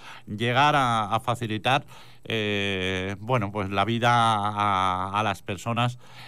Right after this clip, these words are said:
eh, y tratar de echar una mano, eh,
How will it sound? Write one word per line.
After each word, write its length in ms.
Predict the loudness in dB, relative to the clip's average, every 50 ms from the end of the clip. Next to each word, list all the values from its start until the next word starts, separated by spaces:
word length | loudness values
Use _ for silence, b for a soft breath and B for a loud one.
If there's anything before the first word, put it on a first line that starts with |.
| B B -6
eh, 640 | -4 -2 0 0 0 0 0 0 0 -2 -2 -4 -4
y 100 | -6 -4
tratar 340 | -2 -2 -2 0 2 2 2
de 100 | 2 -2
echar 260 | 0 0 0 0 2
una 140 | 2 0 0
mano, 300 | 2 0 0 0 -2 B B B B B B B B
eh, 500 | -6 -4 -2 -2 -2 -2 -2 -4 -4 -6